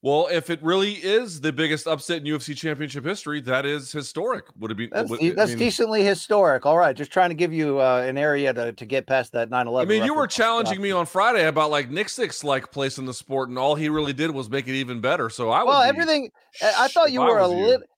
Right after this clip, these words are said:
Speaker 2: I thought you were a little too bold on your Nick Sick and Senko praise,
Speaker 1: I
Speaker 2: but I
Speaker 1: know, and it
Speaker 2: gotta
Speaker 1: turned out I
Speaker 2: say
Speaker 1: was, like, totally right.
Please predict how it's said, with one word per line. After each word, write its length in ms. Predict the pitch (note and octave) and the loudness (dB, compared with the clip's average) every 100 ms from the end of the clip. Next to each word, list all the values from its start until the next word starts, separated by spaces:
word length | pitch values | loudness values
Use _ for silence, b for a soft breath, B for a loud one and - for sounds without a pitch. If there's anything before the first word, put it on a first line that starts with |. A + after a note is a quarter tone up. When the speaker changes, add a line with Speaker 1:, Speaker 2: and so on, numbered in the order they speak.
| _ | _
Speaker 2:
I 120 | A3+ | 2
thought 160 | C#4+ A3+ | 4 4
you 60 | F3+ | 4
were 100 | D#3+ | 4
a 60 | |
little 440 | E3+ A3+ C#4+ D#4+ D4+ | 4 4 4 2 0
too 280 | - C4 | -2 -2
bold 560 | F#3 E3 G#3+ G3+ E3+ D#3 | 0 2 4 4 2 2
on 120 | D3+ | 0
your 120 | D3+ | 0
Nick 260 | D3 E3 - | -4 -6 -6
Sick 240 | - E3+ | -8 -8
and 80 | D3+ | -10
Senko 460 | - F3 F3+ G#3+ F3 | -6 -4 -4 -6 -4
praise, 260 | G#3+ A3 D3+ | -2 -2 0
Speaker 1:
I 40 | |
Speaker 2:
but 100 | E3 | 2
I 40 | E3+ | 2
Speaker 1:
know, 40 | |
and 0 | |
it 100 | A3 | 2
Speaker 2:
gotta 100 | - | 2
Speaker 1:
turned 140 | G3 G3+ | 0 4
out 100 | A#3+ | 4
I 60 | |
Speaker 2:
say 60 | F#3 | 2
Speaker 1:
was, 100 | D3+ | -2
like, 160 | D#3+ | -4
totally 320 | - F3+ E3+ D#3+ | 0 0 2 0
right. 320 | E3 F#3+ | 0 -2